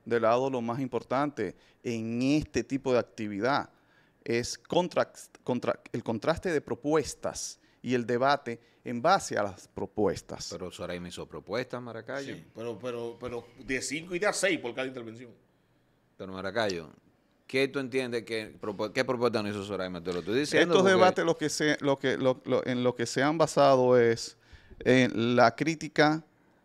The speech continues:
Speaker 1: la crítica de lo que está mal actualmente y los otros la crítica de lo que hicieron mal. Y en eso es que se han basado estos, estos supuestamente debates, señores.
Speaker 2: No, no,
Speaker 1: Y
Speaker 2: pero
Speaker 1: entonces la precisión es que gana
Speaker 2: pero
Speaker 1: quien habla mejor.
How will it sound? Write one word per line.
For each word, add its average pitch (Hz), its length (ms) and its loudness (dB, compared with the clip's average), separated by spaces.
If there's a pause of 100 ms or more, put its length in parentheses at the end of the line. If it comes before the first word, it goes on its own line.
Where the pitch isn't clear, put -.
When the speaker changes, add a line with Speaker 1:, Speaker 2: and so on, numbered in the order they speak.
(160)
Speaker 1:
la 117 300 2
crítica 160 580 -2
de 123 160 -2
lo 120 160 0
que 120 120 -6
está 160 300 0
mal 185 380 2 (1000)
actualmente 151 880 2 (280)
y 139 440 -4
los 123 180 -4
otros 143 260 0
la 135 140 2
crítica 147 460 -2
de 135 60 0
lo 120 120 -4
que 113 120 -8
hicieron 120 380 -4
mal. 92 240 -6 (280)
Y 131 280 2
en 131 100 -2
eso 160 220 -4
es 156 60 -10
que 160 100 -8
se - 100 -6
han 151 80 -2
basado 151 440 0
estos, 113 260 -6
estos 127 260 -8
supuestamente 131 640 -6
debates, 120 400 0
señores. 92 460 -10
Speaker 2:
No, 107 100 -8
no, 110 140 -4
Speaker 1:
Y 101 40 -10
Speaker 2:
pero - 180 0
Speaker 1:
entonces 156 420 2
la 131 100 2
precisión 147 460 -2
es 160 180 2
que 135 200 -2
gana 170 360 6
Speaker 2:
pero 190 120 -4
Speaker 1:
quien 143 180 2
habla 151 300 4
mejor. 123 500 -4